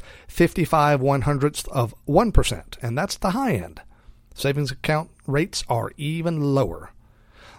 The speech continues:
Then there's money market accounts, which are basically just a checking account where your money is invested into a collection of high-quality bonds like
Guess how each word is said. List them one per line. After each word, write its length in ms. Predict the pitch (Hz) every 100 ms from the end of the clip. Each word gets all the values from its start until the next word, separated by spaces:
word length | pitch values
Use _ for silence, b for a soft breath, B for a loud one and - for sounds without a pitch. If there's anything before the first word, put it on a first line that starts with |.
| b
Then 400 | 127 143 156 160
there's 380 | 147 147 139 135
money 160 | 202
market 280 | 170 143 139
accounts, 340 | 117 143 185 -
which 200 | 156 156
are 140 | 139
basically 380 | 131 135 - 131
just 200 | 117 -
a 20 |
checking 360 | - 147 135 120
account 360 | 117 131 151
where 140 | 127 123
your 160 | 120
money 400 | 120 120 123 123
is 220 | 127 117
invested 460 | 131 117 120 113 127
into 240 | 120 110
a 60 | 110
collection 440 | - 117 120 -
of 100 | 110
high-quality 640 | - 127 120 131 117 110 104
bonds 600 | 98 117 110 107 117 113
like 280 | 110 -